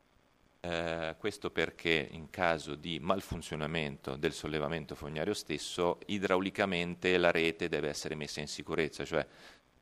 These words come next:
deve consentire al refluo di, eh, continuare il suo decorso, eh, e quindi in caso di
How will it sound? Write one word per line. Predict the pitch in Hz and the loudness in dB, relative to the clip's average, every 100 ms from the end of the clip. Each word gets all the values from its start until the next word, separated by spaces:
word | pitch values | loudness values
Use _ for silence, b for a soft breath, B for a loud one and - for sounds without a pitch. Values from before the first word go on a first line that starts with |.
| _ _ - | _ _ 0
deve | 87 80 | 2 4
consentire | 87 80 85 80 85 78 | 2 -4 -4 0 2 4
al | 80 | 6
refluo | 82 73 76 80 80 | 6 4 2 2 2
di, | 73 71 73 - | 2 -2 -4 -4
eh, | 78 67 | -6 -6
continuare | - 82 - 73 71 71 67 64 | -6 -10 -8 -4 0 0 0 -4
il | 71 | -10
suo | - 78 73 | -8 -4 -2
decorso, | 78 92 73 62 - - 85 87 - | 0 -2 -4 -8 -10 -10 -8 -8 -12
eh, | 73 71 69 _ _ _ _ | -16 -16 -18 _ _ _ _
e | 87 | -8
quindi | - 82 76 73 | -4 -6 -4 -4
in | 78 | -4
caso | - 87 78 78 | -2 0 0 -6
di | 80 76 | -4 -6